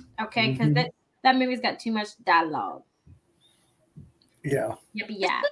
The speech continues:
Speaker 3: depressing for me. It's, it's like, how do you find that romantic for Valentine's? It's like they all die in the end. It's like
Speaker 1: Well, no,
Speaker 3: Spoiler.
Speaker 1: because he loved her so much that he wanted her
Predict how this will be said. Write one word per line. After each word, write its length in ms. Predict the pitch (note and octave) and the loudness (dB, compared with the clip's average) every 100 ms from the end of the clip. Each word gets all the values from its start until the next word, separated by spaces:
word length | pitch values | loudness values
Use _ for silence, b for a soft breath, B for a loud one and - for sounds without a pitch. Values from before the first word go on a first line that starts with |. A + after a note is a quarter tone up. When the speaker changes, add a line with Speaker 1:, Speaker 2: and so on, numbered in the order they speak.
| C5 | -6
Speaker 3:
depressing 460 | - C#4+ A#3+ F#4 E4+ | -2 4 4 4 -8
for 140 | C4+ | -8
me. 240 | A3+ G#3+ A3 | -8 -8 -10
It's, 140 | - C4 | -12 -12
it's 120 | A#3+ D4+ | -8 -2
like, 240 | C#4 B3+ _ _ _ _ _ | -2 -4 _ _ _ _ _
how 160 | - C#4+ | 0 0
do 60 | A#4 | 0
you 80 | A4 | -4
find 240 | G4+ G4+ | -2 -2
that 140 | D#4 G#3 | -6 -4
romantic 580 | G#3 G3 F#3+ C#4 B3+ | -6 -6 -8 -8 -10
for 120 | A3+ E3 | -10 -6
Valentine's? 600 | E3 F#3+ A#3 G3+ F3+ F3 | -4 -4 -6 -6 -8 -8
It's 180 | F#3 - | -8 -2
like 240 | G#3+ F#3+ _ _ _ _ - | -2 -2 _ _ _ _ -8
they 120 | F#3+ | 0
all 160 | A#3 A#3+ | 0 0
die 300 | F3+ E3 G#3+ | 2 2 2
in 160 | A#3+ | -2
the 140 | F#3+ F3+ | -8 -12
end. 280 | G3+ G3+ F3+ | -16 -16 -18
It's 120 | - | -16
like 180 | F3+ - - _ _ _ - | -16 -14 -16 _ _ _ 2
Speaker 1:
Well, 320 | B4+ A#4+ G#4+ | 4 4 4
no, 400 | G#4 B4 A#4+ C#4+ | 6 8 8 6
Speaker 3:
Spoiler. 200 | E4 F#4 | 8 8
Speaker 1:
because 400 | F#4+ F4 F#4+ F#4+ - _ | 8 8 8 6 2 _
he 420 | F4+ F#4 G4 G4+ G#4 | 2 4 6 4 2
loved 460 | D4+ D4 C#4+ D4 D4+ | 0 4 10 10 8
her 260 | D#4+ E4 D4+ | 2 2 2
so 340 | - B3+ B3 | 0 2 4
much 320 | D4 F#4+ F4 | 4 2 2
that 160 | D4 A#3+ | 0 -4
he 220 | - D4 | -2 -2
wanted 340 | C#4 C#4 C4+ A#3 | 0 0 0 -2
her 500 | - C4+ A#3+ B3 | -2 0 2 0